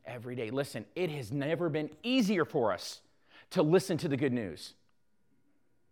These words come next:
Pick 'em, pick one. Joseph Prince, Creflo Dollar, Andrew Farley. Pick one. Get their podcast. Every day, spend a half an hour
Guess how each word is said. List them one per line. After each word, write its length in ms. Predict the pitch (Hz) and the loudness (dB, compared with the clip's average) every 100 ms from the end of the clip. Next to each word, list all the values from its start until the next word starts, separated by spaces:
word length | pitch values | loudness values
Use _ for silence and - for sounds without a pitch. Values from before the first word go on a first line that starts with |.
| _ _ _ _ _ _ | _ _ _ _ _ _
Pick 200 | - 311 | -4 -2
'em, 140 | 311 160 | 0 -2
pick 300 | - 285 302 | 0 -4 2
one. 340 | 277 147 95 - _ _ _ _ _ _ _ _ _ _ _ _ | 2 2 -4 -12 _ _ _ _ _ _ _ _ _ _ _ _
Joseph 360 | - 220 226 233 | 6 6 6 0
Prince, 380 | - 247 190 - | 0 0 0 -4
Creflo 500 | - 165 196 240 226 | -4 2 4 4 4
Dollar, 500 | 208 233 220 120 85 - _ _ _ _ _ _ _ _ _ _ _ _ _ _ _ _ | 6 6 4 0 -4 -14 _ _ _ _ _ _ _ _ _ _ _ _ _ _ _ _
Andrew 320 | - 180 165 220 | -2 0 2 2
Farley. 680 | - 214 233 208 127 - - _ _ _ _ _ - | 6 8 8 6 2 -2 -12 _ _ _ _ _ -4
Pick 220 | 233 269 | 0 4
one. 340 | 381 254 110 85 - _ _ _ _ _ _ _ | 4 4 2 -6 -16 _ _ _ _ _ _ _
Get 180 | 190 233 | 0 4
their 100 | 285 | 4
podcast. 720 | 196 277 330 330 226 120 - - _ _ _ - | 2 0 -2 -2 -4 -4 -12 -20 _ _ _ -8
Every 380 | 226 247 247 254 | -2 0 0 0
day, 220 | 233 226 | 2 0
spend 360 | - - 226 196 | -2 -4 -2 -2
a 40 | |
half 360 | 160 196 202 208 | 0 -2 -2 -4
an 80 | |
hour 400 | 196 190 139 95 | -4 -2 -2 -4